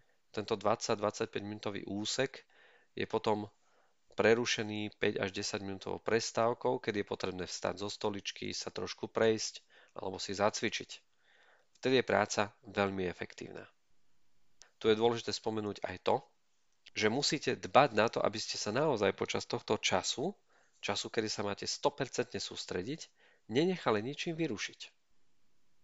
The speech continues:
Je veľmi vhodné, ak máte úlohu, ktorá je súvislá, je veľmi vhodné zavrieť e-mailovú schránku alebo prejsť do režimu offline. To znamená nepríjmať e-maily. Pretože veľké množstvo tej energie a času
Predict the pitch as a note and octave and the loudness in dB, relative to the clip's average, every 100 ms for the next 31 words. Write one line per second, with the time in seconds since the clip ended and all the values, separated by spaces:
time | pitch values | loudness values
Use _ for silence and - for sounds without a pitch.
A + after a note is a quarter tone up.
0 | - - G#2+ B2+ B2+ F#2+ A2+ A2+ A#2 A#2+ | -10 -2 2 2 2 0 0 2 0 0
1 | - _ _ _ - F#2+ G#2+ - A2 A#2 | -6 _ _ _ -8 2 2 2 0 2
2 | B2 A2+ - - F#2+ F2 - A2+ A#2+ A#2 | 4 2 2 -2 0 -2 -2 -2 0 -2
3 | - F2+ - _ _ - - _ - G#2 | -2 -4 -8 _ _ -20 -20 _ -8 0
4 | A2+ A#2+ G#2 A2 G#2+ A2+ A2 - - G#2 | 2 2 2 0 0 0 0 -6 0 4
5 | G2+ A2 A2 G#2+ - _ _ - - G2+ | 4 4 2 0 -8 _ _ -18 -8 -2
6 | G2+ G2+ G2+ - G2 F#2+ F#2 - _ _ | 0 0 -2 -2 -4 -4 -8 -16 _ _
7 | _ - - G2 F#2 - G#2 A2 G#2 G#2 | _ -20 -10 -6 -4 0 2 2 0 -6
8 | - G2+ F#2+ F#2+ G2 G#2+ - F#2 G2+ - | -4 -4 -4 -4 -4 -4 -2 -4 -6 -14
9 | - - G#2 G#2+ G#2+ G2+ - G#2+ - G#2+ | -18 -6 0 2 2 -2 -6 -10 -6 -4
10 | A2 A#2 - A#2 G#2+ F#2+ - _ _ - | -4 -4 -4 0 0 0 -6 _ _ -20
11 | - - - - - G#2+ F#2+ G#2+ A2 - | -20 -20 -20 -20 -12 -8 0 2 2 -2
12 | - - - - - A#2 C3+ D3 A#2+ A#2 | -20 -20 -20 -14 4 6 6 2 2 2
13 | C3+ - A#2 G2 - G#2+ - G2+ A2 A2 | 2 2 2 2 -2 -6 -2 0 0 2
14 | A#2+ - - F2 - C#3 | 0 2 0 -6 -4 -4